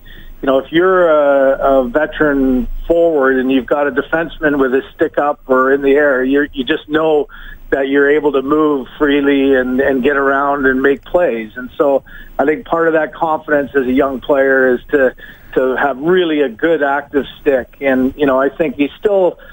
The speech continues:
finding his way to, to keep up to the pace of the thinking and the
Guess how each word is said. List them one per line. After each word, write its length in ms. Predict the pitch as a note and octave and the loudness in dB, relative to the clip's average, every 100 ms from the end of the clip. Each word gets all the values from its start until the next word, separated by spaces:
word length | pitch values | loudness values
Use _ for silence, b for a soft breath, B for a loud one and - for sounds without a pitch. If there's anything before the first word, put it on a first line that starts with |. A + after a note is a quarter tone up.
| B B - | B B -4
finding 340 | E3 E3+ E3 | -2 0 0
his 180 | D3+ C3+ | 0 0
way 340 | C#3 D#3+ D#3+ | 2 2 2
to, 600 | D3+ - D#3 D3 C#3 C3+ - | 0 -2 2 4 2 0 -4
to 80 | |
keep 240 | C#3 F#3 F3 | -6 -4 -2
up 200 | E3 - | -4 -4
to 80 | D3 | -4
the 80 | |
pace 340 | C#3+ - E3 D#3 E3 | -2 0 -2 -2 -4
of 140 | B2 | -2
the 260 | C3 C3 A#2 | 0 0 -2
thinking 400 | - F3 F#3+ F#3 | -4 -2 -2 0
and 160 | E3 C#3+ | 0 2
the 340 | C#3 C3+ C3 | 2 2 0